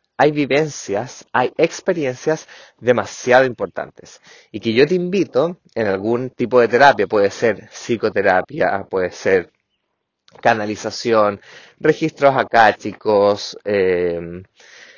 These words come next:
tarot terapéutico, carta astral, tantas, tantas terapias que nos pueden ayudar y nos permiten re-, irnos, <laughs> encontrarnos, <laughs> reírnos y reencontrarnos,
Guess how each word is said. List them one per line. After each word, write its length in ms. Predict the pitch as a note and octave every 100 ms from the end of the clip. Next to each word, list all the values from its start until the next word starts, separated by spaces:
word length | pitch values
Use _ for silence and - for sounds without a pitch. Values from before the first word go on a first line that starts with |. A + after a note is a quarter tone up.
| _ _ _
tarot 260 | - E3+ D3+
terapéutico, 1400 | C#3+ B2+ A#2+ A#2 A2 - A2+ F2+ - G#2 G2+ G2 G#2 G2 -
carta 320 | - E3+ - -
astral, 880 | - A#2+ G#2 G2 F#2 F2+ F#2 G2 G2+ - - _
tantas, 340 | - C3+ - -
tantas 280 | C3 B2+ -
terapias 360 | B2 A#2+ C#3
que 200 | - A#2 F#2+
nos 160 | G#2+
pueden 600 | _ A#2 A#2+ B2 B2 B2+ _ _ _
ayudar 720 | A2 G2+ F#2 G2+ C#3 B2+ C#3+ E3+ _ - - _
y 80 | G#2+
nos 160 | A2+
permiten 800 | - G2+ G2 G#2+ D3+ - A#2 C3+ - - - _
re-, 600 | G#2 G2+ A2+ A#2+ C3+ - _ _ _
irnos, 500 | D3 D3+ C#3+ C#3+ -
<laughs> 40 |
encontrarnos, 1120 | C#3+ C#3 C#3+ B2 A#2+ G2+ G2 A#2 C#3+ - - _ -
<laughs> 500 | B2+ - B2 - -
reírnos 600 | C#3 A#2 A#2+ G2 A2 -
y 80 | A#2
reencontrarnos, 1000 | G#2+ A2 A2 A2+ G2 F#2+ F2+ G2+ C#3